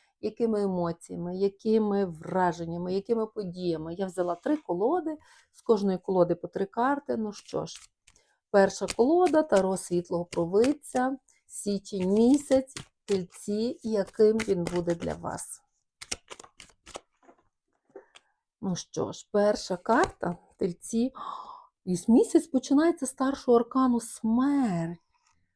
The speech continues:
А що таке смерть? А ц-, смерть — це трансформація. Це птах Фенікс, який відроджується, перероджується і стає новою, кращою версією себе.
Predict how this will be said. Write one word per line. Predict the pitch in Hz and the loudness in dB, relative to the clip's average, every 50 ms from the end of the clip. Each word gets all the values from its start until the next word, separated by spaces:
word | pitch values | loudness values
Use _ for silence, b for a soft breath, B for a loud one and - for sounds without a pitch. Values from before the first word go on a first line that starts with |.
| _ _ _ _ _ _ _ _ _ _ _ _ | _ _ _ _ _ _ _ _ _ _ _ _
А | - 220 | -6 -6
що | - - - - 269 | -6 -2 0 2 2
таке | 269 - 214 214 - 185 | 2 2 -2 -4 -4 -6
смерть? | - - 196 185 175 - - - _ - | -6 -6 -4 -4 -4 -6 -8 -12 _ -8
А | 202 | -8
ц-, | 196 - - - 226 - 226 | -8 -6 -6 -6 -6 -6 -8
смерть — | - - 247 247 262 254 - | -4 -2 0 0 0 0 -4
це | - 226 | -8 -10
трансформація. | - - 208 202 190 - - 208 190 196 196 185 175 170 170 - - - 185 180 185 190 - _ _ _ _ _ _ _ _ _ _ _ _ _ _ | -10 -8 -8 -8 -8 -8 -8 -6 -6 -4 -6 -6 -8 -10 -12 -14 -20 -20 -20 -20 -20 -20 -20 _ _ _ _ _ _ _ _ _ _ _ _ _ _
Це | - - 220 220 220 | -6 -4 -4 -4 -4
птах | 208 - - - 233 226 - - | -6 -8 0 0 0 0 0 -4
Фенікс, | - - - 226 214 202 180 180 180 - - - - | -12 -6 -4 -2 -2 0 -2 -2 -4 -6 -8 -8 -8
який | 185 - - 202 185 | -8 -6 -6 -4 -2
відроджується, | 190 202 175 196 190 208 220 233 226 226 233 240 233 - 240 220 | -2 -2 0 2 2 4 2 2 0 -2 -4 -4 -2 -4 -6 -6
перероджується | - - 202 196 190 185 185 190 196 208 202 202 226 220 220 220 214 - - | -4 -2 0 0 0 0 2 2 2 2 2 0 -2 -2 -2 -2 -4 -4 -6
і | 214 | -6
стає | 185 - - 208 196 185 190 190 | -6 -6 -6 -6 -4 -4 -4 -4
новою, | 185 190 196 202 208 208 202 202 202 | -2 -2 -2 -2 -2 -2 -2 -4 -4
кращою | - 202 190 180 180 - - - 190 180 175 | -2 -2 -2 -2 -2 -6 -8 -6 -4 -4 -2
версією | 175 175 175 180 175 - - 175 170 170 | -2 -2 -2 -2 -4 -8 -8 -6 -6 -6
себе. | - - - 175 170 170 165 160 175 | -6 -6 -8 -8 -8 -6 -8 -8 -8